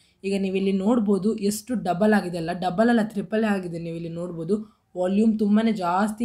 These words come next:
ಇನ್ಕ್ರೀಸ್ ಆಗಿದೆ ನೋಡಿ. ಮಧ್ಯ ಮಧ್ಯದಲ್ಲಿ ಬೀಟರಿಗೆ ನಾವು ರೆಸ್ಟ್ ಕೊಡ್ಬೇಕು, ಇಲ್ಲದಿದ್ರೆ ಬೀಟರ್ ಹಾಳಾಗುವ ಚಾನ್ಸಸ್ ಇರುತ್ತೆ. ಈಗ ನೋಡಿ ಕನ್ಸಿಸ್ಟೆನ್ಸಿ ಈ ಥರ ಇರ್ಬೇಕು, ಪರ್ಫೆಕ್ಟ್ ಆಗಿರುವಂತಹ ಕನ್ಸಿಸ್ಟೆನ್ಸಿ ಬಂದಿದೆ. ನೀವು ಇಲ್ಲಿ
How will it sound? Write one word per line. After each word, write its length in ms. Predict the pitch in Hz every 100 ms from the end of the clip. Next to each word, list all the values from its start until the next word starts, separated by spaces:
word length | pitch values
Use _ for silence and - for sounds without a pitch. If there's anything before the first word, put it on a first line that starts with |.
| 190
ಇನ್ಕ್ರೀಸ್ 420 | 180 208 226 214 208
ಆಗಿದೆ 300 | 170 160 175 175
ನೋಡಿ. 160 | 175 269 - _ -
ಮಧ್ಯ 180 | 202 262 254
ಮಧ್ಯದಲ್ಲಿ 360 | 226 220 220 208
ಬೀಟರಿಗೆ 380 | 214 220 202 196
ನಾವು 120 | 208 196
ರೆಸ್ಟ್ 180 | 202 - 196
ಕೊಡ್ಬೇಕು, 340 | 165 165 160 190
ಇಲ್ಲದಿದ್ರೆ 400 | 190 202 170 190 170
ಬೀಟರ್ 260 | 190 208 185
ಹಾಳಾಗುವ 360 | 175 175 170 180 180
ಚಾನ್ಸಸ್ 340 | 160 170 214 185
ಇರುತ್ತೆ. 280 | 147 - 233 - _ _ -
ಈಗ 120 | 208 190
ನೋಡಿ 140 | 180 202
ಕನ್ಸಿಸ್ಟೆನ್ಸಿ 560 | 226 220 220 233 208 233 - 226
ಈ 40 | 240
ಥರ 120 | - 220 208
ಇರ್ಬೇಕು, 300 | 170 151 180 -
ಪರ್ಫೆಕ್ಟ್ 400 | 202 214 240 - 185
ಆಗಿರುವಂತಹ 420 | 175 175 170 220 220
ಕನ್ಸಿಸ್ಟೆನ್ಸಿ 520 | 185 196 - 185 185 175
ಬಂದಿದೆ. 280 | 175 190 160 160
ನೀವು 120 | 160
ಇಲ್ಲಿ 100 | 160